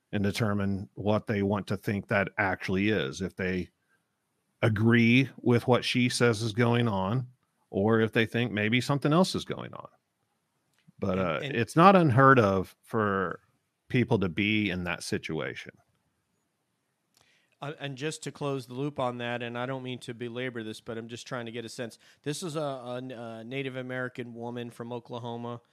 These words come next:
Speaker 2: So Matt better be careful, man. Boomer sooner, all that business.
Speaker 1: Yeah,
Speaker 2: But
Speaker 1: yeah.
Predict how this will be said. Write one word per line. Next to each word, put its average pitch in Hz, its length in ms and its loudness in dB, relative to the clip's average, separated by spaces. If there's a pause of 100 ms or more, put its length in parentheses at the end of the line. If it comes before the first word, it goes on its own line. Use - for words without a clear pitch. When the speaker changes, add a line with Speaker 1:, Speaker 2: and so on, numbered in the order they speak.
(120)
Speaker 2:
So - 120 -18
Matt 151 320 0
better 170 180 -2
be 170 120 -4
careful, 196 540 -2
man. 151 320 -4
Boomer 160 340 -6
sooner, 165 480 -6
all 151 160 -6
that 147 220 -10
business. 135 420 -12 (220)
Speaker 1:
Yeah, 139 240 6
Speaker 2:
But 135 260 -2
Speaker 1:
yeah. 120 200 6